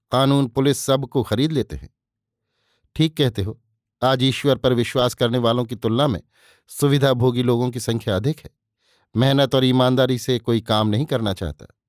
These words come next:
नेक और ईमानदार बनने की अपेक्षा नेक और ईमानदार दिखने में लोग ज्यादा विश्वास करने लगे हैं। वेद पाठ करने वाले झूठ भी बोलने लगे हैं। सीमा वैयर अब ईश्वर से ज्यादा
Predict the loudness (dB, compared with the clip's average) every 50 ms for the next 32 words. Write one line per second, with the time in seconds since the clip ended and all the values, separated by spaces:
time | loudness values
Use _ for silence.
0 | _ _ _ _ _ _ _ _ _ _ -2 0 2 2 2 2 2 2 4 4
1 | 4 4 4 2 2 2 2 2 2 2 0 0 0 0 0 -2 -2 -2 0 0
2 | -2 -2 -4 -8 -10 -10 _ _ _ _ _ _ _ _ 0 0 2 2 2 2
3 | 2 2 2 2 2 2 2 2 2 2 0 0 -2 -4 -4 -2 0 0 0 0
4 | 0 0 -2 0 0 0 0 2 0 0 -2 -2 -4 -4 -2 -2 -2 -4 -4 -6
5 | -4 -4 -2 -2 -4 -4 -4 -6 -8 -8 -12 _ _ _ _ _ _ _ _ _
6 | _ _ _ _ _ _ _ _ -6 0 0 2 2 2 0 0 2 2 2 2
7 | 0 0 0 2 2 2 4 4 2 2 2 0 0 -2 -2 -2 -4 -6 -8 -4
8 | -4 -4 -2 0 0 0 0 0 -2 -2 -4 -6 -8 -10 -12 -20 _ _ _ _
9 | _ _ _ _ _ _ _ _ _ _ -6 0 2 2 4 4 4 4 2 2
10 | 2 2 2 2 0 -2 _ -2 0 0 0 0 -2 -2 -2 -2 0 0 0 0
11 | 0 -2 -2 0 0 0 0 0 -2 -4